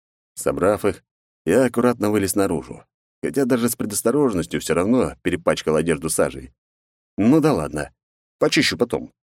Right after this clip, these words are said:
Сами кусочки бумаги я выложил на столик рядом. Если честно, то ничего интересного. Чаще всего это были самые уголки писем. На некоторых даже сохранилась пара слов. Но без контекста они были слишком нейтральны.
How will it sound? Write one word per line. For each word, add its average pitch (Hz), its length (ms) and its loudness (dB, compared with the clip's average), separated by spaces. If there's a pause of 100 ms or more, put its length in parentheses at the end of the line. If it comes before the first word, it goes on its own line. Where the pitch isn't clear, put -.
(540)
Сами 104 380 2
кусочки 98 440 0
бумаги 92 460 0
я 92 220 2
выложил 90 380 0
на 87 120 0
столик 87 340 -2
рядом. 73 480 -4 (240)
Если 104 280 2
честно, 113 480 0
то 123 120 0
ничего 135 320 4
интересного. 92 600 -2 (680)
Чаще 160 300 2
всего 151 320 4
это 135 160 0
были 117 180 2
самые 117 640 2
уголки 120 400 0
писем. 104 480 -4 (560)
На 80 100 2
некоторых 98 380 0
даже 92 180 2
сохранилась 90 540 -2
пара 85 240 0
слов. - 380 -2 (560)
Но 104 240 2
без 127 200 0
контекста 117 560 0
они 104 160 0
были 95 180 0
слишком 90 440 -2
нейтральны. 90 640 -2